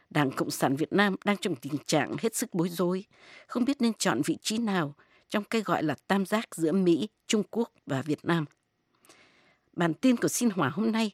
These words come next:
mười tám tháng một, chỉ tường thuật những chi tiết về Đại hội Đảng mười hai sắp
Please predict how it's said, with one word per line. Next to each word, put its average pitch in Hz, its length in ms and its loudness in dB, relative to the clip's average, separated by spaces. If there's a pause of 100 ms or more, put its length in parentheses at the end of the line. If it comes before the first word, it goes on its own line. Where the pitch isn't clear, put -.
mười 156 120 2
tám 180 320 -2
tháng 214 280 -8
một, 160 240 0 (340)
chỉ 160 160 2
tường 160 300 6
thuật - 200 2
những 175 180 4
chi 240 160 0
tiết - 280 -2
về 170 80 0
Đại - 180 -2
hội 147 140 -4
Đảng 143 300 -2
mười 147 100 2
hai 180 180 0
sắp - 180 -6